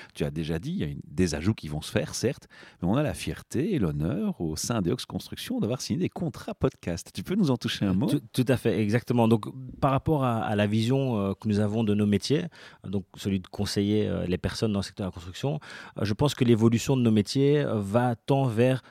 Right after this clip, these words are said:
Speaker 2: plus que cela. Et que donc, du coup, la mission d'Eox Construction, c'est d'aller plus loin.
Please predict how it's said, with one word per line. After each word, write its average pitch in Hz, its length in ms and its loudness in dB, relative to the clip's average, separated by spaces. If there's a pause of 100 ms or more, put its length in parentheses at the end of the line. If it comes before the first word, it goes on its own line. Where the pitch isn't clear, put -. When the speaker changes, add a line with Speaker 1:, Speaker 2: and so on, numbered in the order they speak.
(200)
Speaker 2:
plus - 180 4
que 123 100 0
cela. 92 300 -2
Et - 80 -8
que 101 100 -4
donc, 107 120 6
du 104 100 4
coup, 143 240 2
la 117 100 6
mission 107 300 2
d'Eox 113 240 0
Construction, 107 340 -6
c'est 117 120 -6
d'aller 107 220 2
plus 113 200 -2
loin. 110 300 2